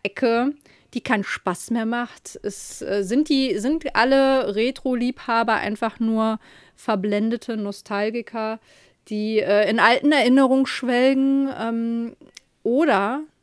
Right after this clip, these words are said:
sind es einfach... Ähm, auch schöne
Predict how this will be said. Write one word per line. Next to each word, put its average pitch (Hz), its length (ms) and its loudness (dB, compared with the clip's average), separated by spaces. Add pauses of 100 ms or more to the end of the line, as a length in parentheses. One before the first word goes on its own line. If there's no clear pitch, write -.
(800)
sind 226 220 -6
es 262 120 -6
einfach... 208 840 -6
Ähm, 196 580 0 (600)
auch 190 240 -6
schöne 240 720 -2